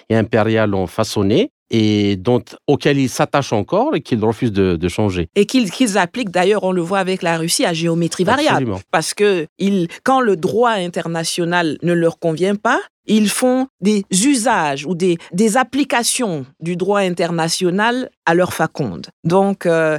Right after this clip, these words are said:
Speaker 2: le roi, le droit international, en fait, c'est, c'est la raison du plus fort. Le problème aujourd'hui, c'est que le plus fort n'est plus nécessairement celui qui était fort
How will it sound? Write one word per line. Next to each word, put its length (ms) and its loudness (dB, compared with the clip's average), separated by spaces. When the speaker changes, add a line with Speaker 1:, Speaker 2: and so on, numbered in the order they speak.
Speaker 2:
le 160 2
roi, 240 2
le 160 -2
droit 160 -2
international, 760 -2
en 80 -4
fait, 300 -4
c'est, 340 -2
c'est 160 -2
la 80 0
raison 320 -2
du 140 -4
plus 160 -2
fort. 400 0
Le 80 2
problème 420 2
aujourd'hui, 400 -2
c'est 180 -2
que 120 -2
le 80 0
plus 180 -4
fort 240 0
n'est 140 0
plus 200 -2
nécessairement 540 0
celui 300 -2
qui 120 -6
était 200 2
fort 380 0